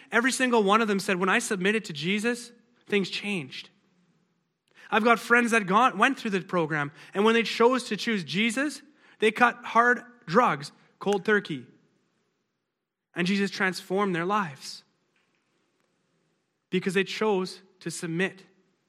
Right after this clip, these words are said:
and ask Jesus to be their Lord. He is the, the greatest transformer ever. Like, you know those little toys where they transform from a car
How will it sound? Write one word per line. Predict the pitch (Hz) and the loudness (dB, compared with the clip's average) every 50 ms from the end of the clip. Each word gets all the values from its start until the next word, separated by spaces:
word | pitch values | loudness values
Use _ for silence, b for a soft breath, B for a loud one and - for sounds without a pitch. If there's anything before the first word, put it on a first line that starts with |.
| _ _ _ _ _ _ _ _ _ _ _ _ _ _ _ _ - | _ _ _ _ _ _ _ _ _ _ _ _ _ _ _ _ -12
and | 160 156 - | -10 -8 -4
ask | 160 175 190 180 185 - | -4 -4 -4 -4 -6 -8
Jesus | 156 143 139 127 120 123 117 - | -10 -10 -10 -12 -14 -16 -16 -16
to | - 135 | -14 -12
be | 131 143 | -10 -8
their | 143 139 139 | -8 -8 -8
Lord. | 143 143 139 139 139 - _ _ _ _ _ _ _ _ _ _ _ _ _ _ _ | -8 -10 -10 -12 -16 -20 _ _ _ _ _ _ _ _ _ _ _ _ _ _ _
He | - - 180 190 208 | -6 -2 0 2 2
is | 220 214 190 165 | 2 0 0 -2
the, | 170 170 | -2 -4
the | 151 143 160 | -4 -4 -6
greatest | 147 131 147 135 143 156 165 175 180 165 - - - - - - | -8 -8 -4 -2 0 0 0 0 -2 -4 -8 -12 -16 -18 -18 -10
transformer | - - 160 147 139 - - 151 147 143 135 131 123 123 - - _ _ _ _ _ _ _ _ _ _ _ _ _ _ _ _ _ - | -8 -6 -6 -6 -6 -8 -8 -6 -6 -4 -4 -4 -6 -8 -12 -16 _ _ _ _ _ _ _ _ _ _ _ _ _ _ _ _ _ -6
ever. | 143 135 117 117 110 - _ _ _ _ _ _ _ _ _ _ _ _ _ _ _ _ _ _ _ _ _ _ _ _ _ _ _ _ _ _ _ _ _ - | -6 -6 -6 -10 -14 -16 _ _ _ _ _ _ _ _ _ _ _ _ _ _ _ _ _ _ _ _ _ _ _ _ _ _ _ _ _ _ _ _ _ -4
Like, | 143 156 147 | -4 -4 -2
you | 170 160 156 175 180 | -4 -2 -2 0 2
know | 185 190 | 2 2
those | 190 180 170 | 0 0 -2
little | 190 185 180 | -2 -4 -4
toys | - - 170 175 185 185 185 170 | -6 -4 -2 -2 0 0 -2 -2
where | 165 156 | -4 -4
they | 147 | -4
transform | - - 180 175 175 - - 180 180 180 | -2 0 0 0 0 -2 -2 -2 -2 -2
from | 175 180 165 143 | -2 -2 -4 -4
a | 147 | -6
car | - - - 170 165 170 170 180 175 - | -8 -4 -2 0 2 2 2 0 -2 -6